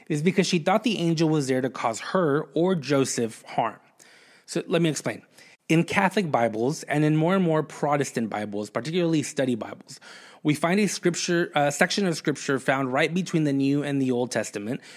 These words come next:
called the Apocrypha. Now, the Apocrypha is a collection of seven books that are called, uh, intertestamental books, which basically means between the two testaments. And so these books were probably written sometime in the four hundred years between the Old Testament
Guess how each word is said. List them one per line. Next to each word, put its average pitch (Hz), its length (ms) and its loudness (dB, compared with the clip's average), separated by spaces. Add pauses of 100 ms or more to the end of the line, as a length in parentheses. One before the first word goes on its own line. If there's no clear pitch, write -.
(120)
called 113 220 -4
the 131 100 0
Apocrypha. 156 640 0 (460)
Now, - 160 -2
the 185 120 4
Apocrypha 190 480 2
is 170 140 2
a 175 60 0
collection 147 480 -2
of 127 80 -2
seven 151 400 0
books 120 400 -4 (320)
that 147 140 -2
are 143 180 2
called, 170 520 -2
uh, 147 180 -2 (100)
intertestamental 147 1120 0
books, - 380 -6
which 131 180 -2
basically 151 380 -2
means 135 340 0 (320)
between 139 320 -2
the 135 80 2
two 127 160 -4
testaments. - 580 -10 (460)
And 165 100 -2
so 208 200 4
these 202 240 4
books 208 280 0
were 220 140 4
probably 202 480 0
written 175 320 0
sometime 175 640 0
in 156 200 0
the 139 240 0
four 165 180 2
hundred 180 260 2
years 147 300 2
between 139 380 -2
the 131 100 -2
Old 147 240 -2
Testament 120 560 -2